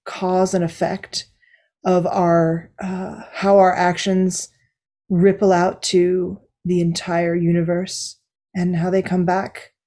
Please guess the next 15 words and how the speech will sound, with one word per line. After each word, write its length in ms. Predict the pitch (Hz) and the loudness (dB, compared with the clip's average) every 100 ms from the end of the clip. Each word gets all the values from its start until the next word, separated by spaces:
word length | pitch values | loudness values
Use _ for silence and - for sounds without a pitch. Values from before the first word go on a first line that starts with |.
| _ _ _ _ _ | _ _ _ _ _
to 200 | - - | -8 -4
us 280 | 185 170 - | -2 -4 -6
and 240 | 190 180 | -4 -4
to, 560 | 170 180 175 175 196 196 _ _ | 0 2 2 0 -4 -8 _ _
um, 460 | 175 185 190 196 226 _ | -12 -10 -10 -12 -14 _
to 160 | 190 | -4
those 260 | 175 170 170 | -2 -2 -2
around 320 | 165 165 175 | -2 -2 -4
us. 380 | 165 165 - - _ _ _ _ _ _ _ _ _ - | -4 -8 -12 -14 _ _ _ _ _ _ _ _ _ 0
This 200 | 196 - | 0 2
practice 600 | 185 170 190 180 170 - | -2 0 0 -2 -4 -8
is, 480 | - 175 170 170 - - | -4 -2 -2 -6 -10 -8
um, 440 | 180 175 185 190 - _ _ _ _ _ _ _ _ _ _ _ _ _ _ _ _ _ _ | -8 -8 -10 -12 -16 _ _ _ _ _ _ _ _ _ _ _ _ _ _ _ _ _ _
the 180 | - 196 | 0 0
practice 720 | 196 - 190 190 196 170 - | 0 0 0 2 -2 -2 -8